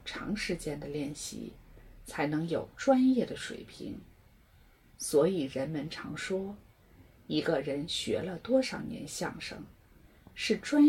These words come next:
业水平还是业余水平，开口说几句，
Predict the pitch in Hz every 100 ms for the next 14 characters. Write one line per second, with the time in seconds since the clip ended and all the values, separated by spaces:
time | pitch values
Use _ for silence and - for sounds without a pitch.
0 | 302 220 - - - - - - - -
1 | - 143 - - - 226 151 147 - -
2 | - - - - - 175 - - - -
3 | - - - - 185 - - - - 233
4 | 233 - - - -